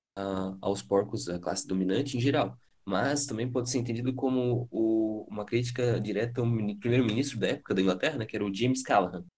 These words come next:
A segunda estrofe já é mais clara, né? A segunda estrofe todo mundo sabe que é pra Margaret Thatcher, né? A Margaret Thatcher, inclusive, eles têm, têm uma parte ali da, da letra em que eles chamam ela de bruxa velha fudida, né? Que é, <laughs> é uma coisa bem,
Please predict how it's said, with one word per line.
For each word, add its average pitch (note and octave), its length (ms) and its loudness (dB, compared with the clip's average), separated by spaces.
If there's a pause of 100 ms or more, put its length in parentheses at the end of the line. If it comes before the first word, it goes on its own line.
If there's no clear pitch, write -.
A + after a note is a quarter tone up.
(280)
A - 100 -2
segunda A#2 360 4
estrofe B2 440 2
já G#2+ 100 0
é G2 40 2
mais C3 160 0
clara, G#2+ 260 0
né? F#2+ 120 2
A F2+ 40 -2
segunda G#2 240 -6
estrofe G2+ 360 -2
todo C#3 180 -2
mundo B2 160 -2
sabe A2 180 0
que A2+ 80 -6
é G#2+ 40 -4
pra A2+ 120 -6
Margaret A2 380 -2
Thatcher, G2 380 0
né? F#2+ 100 -8 (480)
A - 60 -8
Margaret F#2+ 340 2
Thatcher, G2 320 0
inclusive, F#2+ 460 -2
eles F2 260 -2
têm, F2+ 400 -4 (160)
têm F#2 140 -4
uma F#2 160 -6
parte - 240 -6
ali G2 120 -2
da, F#2+ 120 -8 (500)
da F#2+ 100 -4
letra F#2+ 240 -2
em G2 40 -4
que - 80 -10
eles F2+ 160 -6
chamam F#2+ 220 0
ela G2 140 2
de F2+ 300 -2
bruxa F#2+ 380 -6
velha G2 240 0
fudida, F#2+ 400 -2
né? F#2 80 -8
Que - 140 -4
é, F#2+ 40 0
<laughs> G#2 800 2
é G#2 60 8
uma G2+ 180 4
coisa G#2 260 4
bem, A#2 560 4